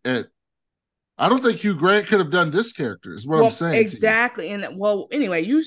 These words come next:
Speaker 2: you disagree with me, but I think that Idris could have played Hugh Grant's character. I think it would have, like, taken a little bit more. And maybe he wouldn't have, uh,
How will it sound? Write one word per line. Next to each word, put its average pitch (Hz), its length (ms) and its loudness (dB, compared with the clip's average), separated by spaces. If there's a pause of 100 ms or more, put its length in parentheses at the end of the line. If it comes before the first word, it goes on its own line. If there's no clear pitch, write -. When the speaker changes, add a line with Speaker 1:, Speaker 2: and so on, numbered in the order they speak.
Speaker 2:
you 294 260 0
disagree 254 360 -8
with 208 120 -10
me, 196 140 -8
but 185 160 -6
I 196 180 0
think 214 280 -4
that 165 180 -6
Idris 190 280 -8
could 185 160 -6
have 175 100 -12
played 165 220 -6
Hugh 170 120 -14
Grant's 165 260 -10
character. 165 340 -4
I 170 100 -4
think 202 240 -10 (280)
it - 80 -4
would 190 160 2
have, 190 120 -2
like, - 200 -4
taken 185 300 -6
a 170 40 -6
little 170 140 -4
bit 160 200 -6
more. 190 320 -2
And 233 140 -2
maybe 196 240 -4
he 214 120 -10
wouldn't 190 300 -4
have, 180 140 -4 (480)
uh, - 80 -4